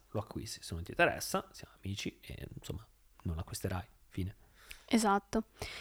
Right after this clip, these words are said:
Speaker 2: E un altro punto importante che noi abbiamo deciso di, eh, omettere su questa landing page, anzi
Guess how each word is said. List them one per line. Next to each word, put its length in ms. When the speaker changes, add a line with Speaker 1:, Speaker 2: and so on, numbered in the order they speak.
Speaker 2:
E 380
un 140
altro 420
punto 300
importante 640
che 120
noi 320
abbiamo 260
deciso 460
di, 300
eh, 80
omettere 720
su 160
questa 500
landing 380
page, 540
anzi 360